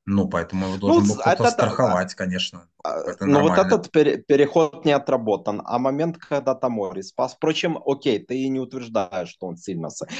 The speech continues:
Speaker 2: давай так, ты со мной согласен, потому что он больше не должен там играть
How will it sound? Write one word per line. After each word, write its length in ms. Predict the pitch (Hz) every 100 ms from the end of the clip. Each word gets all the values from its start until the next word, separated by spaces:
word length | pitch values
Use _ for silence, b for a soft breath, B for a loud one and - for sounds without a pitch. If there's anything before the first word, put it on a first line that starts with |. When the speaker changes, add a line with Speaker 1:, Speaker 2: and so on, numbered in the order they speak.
| B B
Speaker 2:
давай 240 | 127 180 190
так, 240 | 127 -
ты 100 | 160
со 140 | 165 175
мной 240 | 165 147
согласен, 520 | 139 135 147 254 262 151 123
потому 320 | 113 113 131
что 220 | 160 - -
он 280 | 127 131
больше 420 | 107 123 120 117 - _ _
не 140 | 117 123
должен 540 | 110 104 85 - 87
там 220 | 85 73
играть 400 | 71 - 60 _